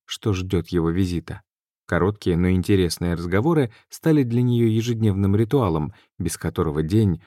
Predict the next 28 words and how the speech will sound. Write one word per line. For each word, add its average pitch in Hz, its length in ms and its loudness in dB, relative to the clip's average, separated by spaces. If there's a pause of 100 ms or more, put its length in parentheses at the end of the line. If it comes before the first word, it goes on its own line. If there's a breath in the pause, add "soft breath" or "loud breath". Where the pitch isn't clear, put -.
(140 soft breath)
уже 95 200 0
просто 120 400 -4
не 92 160 2
мог 82 280 -2
быть 78 280 -6
приятным. 78 600 -4 (400)
Адриан, 87 520 0
хотя 107 340 0
и 113 80 4
был 135 240 0
не 127 180 4
единственным 117 600 0
гостем, 80 400 -2
с - 80 -10
которым 87 420 0
у 82 40 0
Габриэль 87 440 2
завязались 80 600 -2
приятельские 82 720 -4
отношения, 104 640 -2 (240)
всё - 200 -4
же 139 100 -2
отличался 120 680 -2
от 98 80 -4
всех 110 280 -4
других 95 440 -6
её 90 160 0
знакомых. 92 600 -4